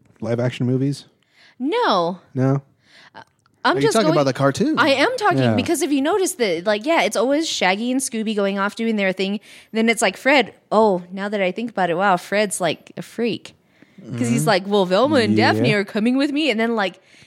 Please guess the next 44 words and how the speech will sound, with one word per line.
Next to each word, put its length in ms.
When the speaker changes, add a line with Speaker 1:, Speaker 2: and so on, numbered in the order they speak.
Speaker 2:
it's 240
always 400
when 300
Shaggy 560
and 100
Scooby 480
find 560
the 240
fucking 320
monster 480
that, 220
"Oh, 340
well, 140
where 180
were 80
you 200
guys?" 300
You 140
know, 140
they 100
run 180
into 360
Fred 320
and 180
Daphne 400
and 100
Velma, 280
and 80
they're 100
like, 160
"Well, 240
where 260
the 80
fuck 240
were 60
you 220
guys?" 280
"Oh, 240
we 120
were 140
Speaker 3:
Mm-hmm. 160
Speaker 2:
looking 280
around 220
upstairs." 680